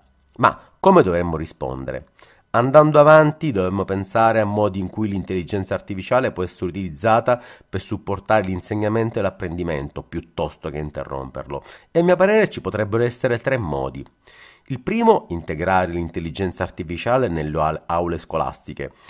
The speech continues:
perché la storia ha dimostrato più volte che le istituzioni educative possono adattarsi alle nuove tecnologie. Negli anni settanta l'ascesa delle calcolatrici portatili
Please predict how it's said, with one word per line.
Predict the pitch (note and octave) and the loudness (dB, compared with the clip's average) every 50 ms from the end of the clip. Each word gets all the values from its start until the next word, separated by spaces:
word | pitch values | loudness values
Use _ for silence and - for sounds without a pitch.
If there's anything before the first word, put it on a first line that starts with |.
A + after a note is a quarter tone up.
| - - - - | -20 -20 -20 -8
perché | _ A#2 A2+ - - E2+ - - _ _ | _ -6 -6 -4 -4 -4 -4 -4 _ _
la | - F#2 G2 | -4 -4 -4
storia | - - - _ C#3 C#3 D3 D3+ D#3 | -4 -8 -4 _ 4 4 4 4 4
ha | C3 | 0
dimostrato | F2 E2 D#2+ D#2+ F2+ - - F2 D#2+ - F2+ - | -2 -4 -4 -6 -4 -4 -6 -6 -6 -6 -10 -10
più | _ - D3+ C3 A#2 | _ -4 -4 -4 0
volte | A2+ C3+ A#2 E2 E2 E2 - - - D#2 D#2 | 2 4 4 4 4 0 -4 -6 -6 -6 -4
che | - E2+ | -4 -4
le | F2 | -4
istituzioni | F2 F2 - - - G#2 G2 - - B2 A#2+ A2 | -4 -6 -8 -10 -10 -10 -10 -6 -4 -2 0 0
educative | G2 G2+ G#2+ - A#2 A2 - D#3+ E3+ E3 - | 0 -2 -2 -2 -2 -2 -2 -2 0 0 0
possono | - F2+ F2+ - - G2+ F#2 | 0 -2 -6 -4 -4 -2 -2
adattarsi | F2+ F#2+ F#2+ F#2 - _ F2 D2 C#2+ C#2+ - - - | 0 0 -2 -4 -2 _ -2 -2 -2 -4 -8 -8 -8
alle | D2 D2+ D#2 D2+ | -6 -6 -4 -4
nuove | D#2 D#2+ D#2+ D2+ | -4 -2 -4 -4
tecnologie. | D2+ D#2+ - - D#2 D2 C#2+ D2 B1+ B1 C#2 C#2 C2 C#2 - _ _ _ - - - - _ _ | -6 -10 -10 -8 -6 -6 -6 -8 -8 -10 -10 -10 -10 -10 -14 _ _ _ -20 -20 -20 -20 _ _
Negli | - G2 G2+ | -4 0 2
anni | A2 A2+ A2+ | 2 2 2
settanta | A2 A2+ G#2+ - _ B2 B2 B2 B2 A#2+ A#2+ B2 | 0 -2 -6 0 _ 6 6 6 6 4 2 2
l'ascesa | G2+ D#2+ E2 - - - F#2+ F#2 F2 F#2+ | 2 2 0 -2 -4 -2 -2 0 0 0
delle | E2+ E2+ E2+ E2+ E2+ | -2 -2 -2 -2 -2
calcolatrici | E2+ F2+ F2 - - F#2 F2+ F2 - A#2 A#2 - A2 | -2 -4 -4 -2 -2 -2 -2 -2 -2 -6 -4 -6 -4
portatili | - F2 E2+ - - - A2+ A#2 B2 B2 B2 B2 B2 B2 | -4 -4 -4 -4 0 2 2 2 2 2 0 -2 -4 -6